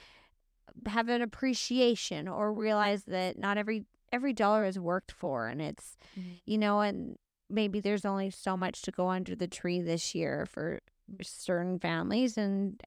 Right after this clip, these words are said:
Speaker 1: a lot of families are feeling the pinch. And,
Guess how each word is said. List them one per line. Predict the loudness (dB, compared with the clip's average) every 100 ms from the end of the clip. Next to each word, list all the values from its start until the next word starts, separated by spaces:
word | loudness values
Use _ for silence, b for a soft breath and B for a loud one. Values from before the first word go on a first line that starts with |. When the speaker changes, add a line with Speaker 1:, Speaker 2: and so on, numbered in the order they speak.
| -14 -4
Speaker 1:
a | 2
lot | 4 4
of | 2
families | 0 0 0
are | 2 0
feeling | 0 -2 2 2 2 0
the | -2
pinch. | -2 -2 -2 -4
And, | -2 -2 -4